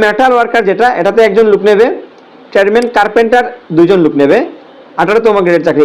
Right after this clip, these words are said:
এই যে চাকরিগুলা, এই সব চাকরিগুলা, এই যে দেখেন আপনারা বিশ থেকে একুশ থেকে, একুশ থেকে তিরিশ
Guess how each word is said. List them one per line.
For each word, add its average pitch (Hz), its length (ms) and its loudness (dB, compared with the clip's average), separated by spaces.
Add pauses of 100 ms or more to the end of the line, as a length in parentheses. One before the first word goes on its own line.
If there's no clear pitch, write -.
এই 220 120 4
যে 233 120 -4
চাকরিগুলা, 196 420 2 (380)
এই 214 100 6 (120)
সব 240 160 2 (140)
চাকরিগুলা, 202 440 2 (880)
এই 185 160 4
যে 202 60 4 (100)
দেখেন 196 280 0
আপনারা 190 260 0 (540)
বিশ 233 160 2 (140)
থেকে 170 240 2 (380)
একুশ 220 180 2 (100)
থেকে, 123 180 0 (500)
একুশ 262 240 2 (140)
থেকে 226 260 2 (640)
তিরিশ 240 240 2